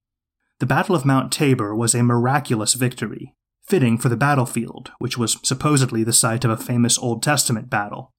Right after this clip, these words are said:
in which the Israelites triumphed over a much larger Canaanite army. But it is worth noting that the French had come very close to a disaster, which almost certainly would have been grave enough to spell the end of the invasion.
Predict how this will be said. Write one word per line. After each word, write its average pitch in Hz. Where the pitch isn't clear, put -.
in 113
which 113
the 127
Israelites 113
triumphed 113
over 117
a 110
much 123
larger 120
Canaanite 113
army. 131
But 139
it 143
is 175
worth 135
noting 131
that 110
the 131
French 139
had 120
come 123
very 120
close 117
to 123
a 113
disaster, 123
which 123
almost 127
certainly 117
would 117
have 113
been 113
grave 143
enough 107
to 110
spell 120
the 120
end 113
of 110
the 113
invasion. 117